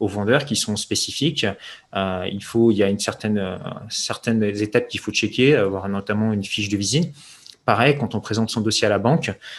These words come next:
euh, il y a, on peut faire éco-, énormément, en fait, d'économies, euh, d'argent par rapport à ça, euh, que ce soit au niveau de l'assurance, du taux, euh, demander des options particulières comme des différés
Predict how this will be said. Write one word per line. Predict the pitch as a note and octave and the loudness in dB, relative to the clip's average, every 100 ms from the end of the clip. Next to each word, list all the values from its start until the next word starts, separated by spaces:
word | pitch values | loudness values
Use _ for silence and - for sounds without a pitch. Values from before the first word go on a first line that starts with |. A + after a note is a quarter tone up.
| - - | -14 -4
euh, | G2 G2 G2+ | 0 2 2
il | G#2 | 4
y | G#2+ | 6
a, | G#2 G#2 | 6 4
on | G#2 | 0
peut | A2+ | -2
faire | - A2+ | 0 0
éco-, | A2 - _ A#2 | 0 -4 _ 0
énormément, | A2+ B2+ B2+ B2 C#3+ | 4 6 6 6 4
en | |
fait, | C#3 C#3+ C3+ | 4 2 2
d'économies, | G2+ A2 - G#2+ G#2+ B2 C3 | 0 2 2 4 4 4 4
euh, | G#2+ | 2
d'argent | G2+ G#2+ C3 F#3 | 4 2 2 2
par | A#2+ | 0
rapport | G2+ - G2 | -2 -2 -4
à | |
ça, | G#2+ D#3+ C3+ G#2+ | -4 -4 -6 -10
euh, | G2+ - G2 - | -12 -14 -16 -14
que | |
ce | - | -12
soit | - A2 | -2 0
au | G2+ | 0
niveau | G#2 - | 0 -2
de | |
l'assurance, | F#2+ - F#2 F#2+ A#2+ C3 - | -4 -4 -6 -2 0 0 -2
du | - | -8
taux, | - A2 A#2+ B2+ C3 - - - _ G2 | -4 0 4 4 2 -4 -20 -20 _ -4
euh, | F#2+ | 0
demander | A2 G#2+ G#2+ G#2+ A2 | 2 4 4 4 2
des | G#2+ G2+ | 2 0
options | G#2+ - - A#2 A#2 G2+ | 0 0 0 2 2 2
particulières | G#2+ - - - G2+ G#2 A2 A2 | -2 -2 -6 -4 -2 2 2 2
comme | G2 G2 | 0 -2
des | G2 | -2
différés | G2 - G2 G#2 A2 | -4 -2 0 2 0